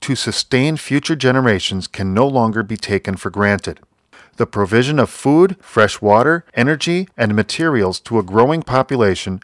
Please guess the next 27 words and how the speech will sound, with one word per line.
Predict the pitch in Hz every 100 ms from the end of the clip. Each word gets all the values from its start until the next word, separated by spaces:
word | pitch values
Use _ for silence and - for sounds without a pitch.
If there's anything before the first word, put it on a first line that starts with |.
| -
has | 110
come | - - 151
at | 151
considerable | - 113 - 165 170 139 135
cost | - - 139 92 - -
to | 120
the | 104
complex | - 120 127 - 131 -
systems | - 135 - 95
of | 92 -
plants, | - 110 113 120 - -
animals, | 110 104 104 104 -
and | 110 87
biological | 98 104 110 107 101 -
processes | - 123 135 - 98 - 98 87
that | 107 104
make | 104 98
the | 110
planet | - 98 92 -
habitable. | 131 139 120 95 82 _ _ _ _
As | - 110 -
human | 139 151 139
demands | 117 113 123 156 127
increase | 107 - 135 180 -
in | 117 107
coming | - 117 107
decades, | 110 117 160 175 170